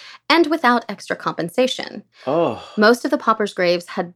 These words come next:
Speaker 1: to be exhumed and reburied, sometimes in old graves, because people would only dig these graves two feet deep.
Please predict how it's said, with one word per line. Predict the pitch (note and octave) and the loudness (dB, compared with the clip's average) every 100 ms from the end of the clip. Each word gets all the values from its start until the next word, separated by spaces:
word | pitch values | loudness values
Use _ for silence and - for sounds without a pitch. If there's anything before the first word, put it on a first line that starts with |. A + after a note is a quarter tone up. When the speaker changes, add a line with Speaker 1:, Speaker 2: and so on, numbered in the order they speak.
| - | -8
Speaker 1:
to | F#3 | -4
be | F3+ F3 | 0 -2
exhumed | F3 F3+ F3 F#3 F#3+ | -2 -2 0 0 -2
and | F3+ F3 E3+ | -2 -2 0
reburied, | C#4 C4+ D#3+ C2 - G#3 - | 0 2 0 -2 -6 -8 -12
sometimes | - F#3+ F#3 G3 F#3+ | -4 -4 -2 -4 -4
in | F#3+ | -2
old | - G4 - | 0 0 0
graves, | F3 D3+ D#3 - - | -2 -2 -4 -8 -10
because | F3+ F#3 | -6 -6
people | - G3 A#3 | -6 -4 -2
would | A3+ G#3+ | 0 0
only | F#3 F#3 | 0 0
dig | F3+ F#3 | -2 -6
these | E3+ E3 | -6 -6
graves | E3 D#3 - | -4 -6 -6
two | - D#3+ | -8 -8
feet | - D#3+ - | -8 -10 -6
deep. | - - | -8 -8